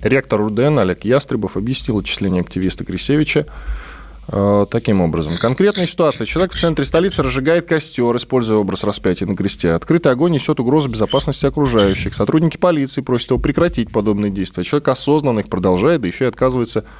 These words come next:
от установления своей личности и оказывает сопротивление. Где гарантии, что он не устроит пожар на территории университета,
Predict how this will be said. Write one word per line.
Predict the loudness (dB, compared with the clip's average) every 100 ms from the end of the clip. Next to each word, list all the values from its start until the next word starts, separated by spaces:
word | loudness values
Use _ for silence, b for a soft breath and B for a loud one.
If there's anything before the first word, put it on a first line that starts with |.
| B B
от | -4 -2
установления | -2 0 2 2 2 2
своей | 2 2
личности | 0 0 -4 -4 -6 B B B
и | -2
оказывает | 0 2 2 0
сопротивление. | -4 -8 -2 0 2 0 2
Где | 2
гарантии, | 4 2 0 -2
что | -6 -2 0
он | 0 B B B
не | -4
устроит | -2 2 0 2
пожар | 0 2 0
на | -2
территории | -6 -2 -2 0
университета, | -2 0 -2 0